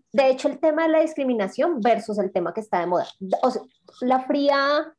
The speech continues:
realidad es que el ser tema de género, muchas corporaciones dicen, "Ah, yo quiero, yo quiero participar con ustedes". O sea, ¿sabes? Como que todo se vuelve en torno al tema de la sostenibilidad, a lo que los chicos dicen y que está bien,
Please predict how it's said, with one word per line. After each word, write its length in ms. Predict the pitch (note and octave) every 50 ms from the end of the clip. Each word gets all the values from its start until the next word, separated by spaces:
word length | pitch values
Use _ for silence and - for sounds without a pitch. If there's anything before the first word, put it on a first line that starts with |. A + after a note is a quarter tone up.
| _ _ -
realidad 500 | D#4 D#4 E4+ F4 F4 D#4 B3+ A3+ B3+ G#4+ B4 A#4+ - - _ _ _ _ - _ _ _ _ _ _ _ _ _
es 200 | - B3 B3+ B3+ - - -
que 440 | - B3 B3 B3+ C4 - - - - _ _ _ _ _ -
el 180 | C#4 C4+ B3+ -
ser 240 | - A#3+ A3 G#3 -
tema 220 | - B3 B3 B3+ B3+
de 60 | C#4
género, 580 | B3+ C#4 B3 A3 G#3 F#3+ F#3+ G#3 G#3+ B3 A#3+ -
muchas 340 | A#3+ A3+ A#3 - A#3+ G#3+ -
corporaciones 600 | - B3+ B3+ - C4 A#3+ B3 - A3+ G3+ F#3 F3+
dicen, 220 | G3 G#3+ G#3 B3 B3+ C#4+
"Ah, 180 | E4 F4+ F#4 -
yo 160 | C#4+ B3+ C4
quiero, 320 | - - D4 D4 D4 D4 D4+
yo 120 | C4+ C4
quiero 160 | C4 A#3+ A3+
participar 560 | A3+ A#3+ A#3+ - C4 B3 C4+ C4 - G3 -
con 140 | - G3 G#3
ustedes". 520 | A3 A3 - - E4 D#4+ D#4+ D#4+ D#4 - -
O 60 | C4
sea, 200 | B3+ G#3 - - - - - -
¿sabes? 460 | - - D4+ D4 F#4+ B4+ C5+ - - -
Como 260 | - C4 B3 A#3+ B3
que 100 | - A3
todo 200 | - - A3+ A#3
se 120 | A#3+ C#4+ D4
vuelve 580 | C4+ A3+ G3 F3+ E3 G3 G3 G3+ G#3 G#3 - _ - - - - - - -
en 260 | - C4 C4 B3+ C4
torno 300 | - B3 A3+ G3+ G#3 G#3
al 140 | G#3 G#3 G#3
tema 220 | A#3 A#3 A#3 A#3
de 40 | A3+ A#3
la 60 | A#3+
sostenibilidad, 880 | A#3+ A#3+ - - G#3+ G3 F#3+ F#3+ F3+ F#3 F#3 G3+ A3+ A#3+ B3+ C4+ C#4 - -
a 100 | - B3 A#3+
lo 180 | A#3 A3+ A3+
que 400 | A3+ A#3+ G#3+ G3+ G3+ - - - -
los 240 | G3+ G3 A3 G#3+ A3 -
chicos 380 | - G3+ G#3 - G3+ F#3+ F#3+
dicen 400 | G3+ C4+ C4+ - B3 B3 C4 C4 -
y 120 | - B3+ -
que 100 | - A#3
está 240 | - - - E3 F3
bien, 360 | G3+ A#3+ A#3 G3 G3+ B3+ -